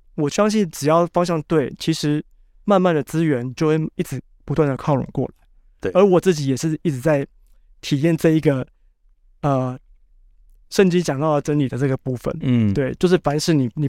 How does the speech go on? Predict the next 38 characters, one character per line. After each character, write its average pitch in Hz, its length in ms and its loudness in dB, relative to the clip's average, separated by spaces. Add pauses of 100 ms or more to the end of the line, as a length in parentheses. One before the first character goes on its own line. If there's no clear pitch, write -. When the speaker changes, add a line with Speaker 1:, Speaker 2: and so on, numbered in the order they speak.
Speaker 1:
不 143 100 -4
是 160 200 0
要 156 120 4
靠 143 240 -2
自 139 160 -4
己。 - 160 -14 (220)
Speaker 2:
对。 90 240 -2 (100)
Speaker 1:
对， 147 160 0
你 139 100 -2
在， 196 220 2
你 165 140 -2
在 226 120 4
等 151 220 0
候 190 140 0
的 170 80 2
过 175 200 0
程 135 220 -4
当 147 240 -4
中， 147 320 -4 (380)
呃， 135 440 -4 (380)
对， 196 280 6
没 196 100 2
有 220 100 4
错， 208 160 0
有 165 80 2
些 170 120 0
东 196 140 0
西 190 80 0
我 147 140 -2
是 175 120 -2
可 165 120 -2
以 143 160 -2 (400)
啊， 143 160 -4 (140)
拼 220 160 2
了 196 80 4
命 185 140 2
去 170 120 -2
做。 151 300 -4